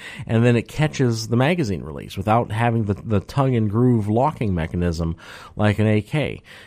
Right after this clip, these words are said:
These are just basics that, that everybody who is proficient in firearms should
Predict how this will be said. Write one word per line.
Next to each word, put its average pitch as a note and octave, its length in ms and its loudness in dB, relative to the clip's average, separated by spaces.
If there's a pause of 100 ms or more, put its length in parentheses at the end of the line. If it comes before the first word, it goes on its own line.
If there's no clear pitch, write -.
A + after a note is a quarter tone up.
These G3+ 180 4
are B3+ 60 0
just - 420 -4
basics - 520 0
that, G#2+ 260 0
that A2+ 260 0
everybody D3 720 4
who B2 300 2
is A2 460 2 (720)
proficient E3 720 2
in D#3+ 80 4
firearms G#2 560 2
should C3 180 -2